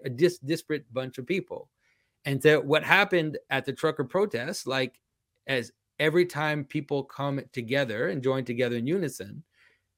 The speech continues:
the, the, a certain rituality had to manifest itself. Sometimes it's, like, purely emergent. Sometimes it's not even planned. Like, we don't, sometimes it's planned, but it doesn't always have to be. It, it's just necessary for, and so there are certain images,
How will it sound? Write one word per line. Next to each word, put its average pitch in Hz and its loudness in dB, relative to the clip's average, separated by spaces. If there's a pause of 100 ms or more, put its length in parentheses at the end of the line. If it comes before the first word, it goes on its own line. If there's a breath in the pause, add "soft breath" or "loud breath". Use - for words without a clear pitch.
(220)
the, 135 2
the, 127 0
a 135 0
certain 190 6
rituality 135 4 (140)
had 143 2
to 143 -4
manifest 131 -2
itself. - -8 (360)
Sometimes 190 4
it's, 151 4
like, 139 4
purely 180 8
emergent. 131 4
Sometimes 160 0
it's 120 -6
not 135 -2
even 110 -6
planned. 135 0
Like, 113 -4
we 117 -2
don't, 131 -2 (500)
sometimes 180 4
it's 120 -2
planned, 117 -10
but 123 -6
it 123 -2
doesn't 160 4
always 143 2
have 151 4
to 123 -12
be. - -14
It, 135 -4
it's 135 -8
just 143 -4
necessary 123 0
for, 110 -4 (420 soft breath)
and - -18
so 151 8
there 147 8
are 135 6
certain 185 10
images, 143 0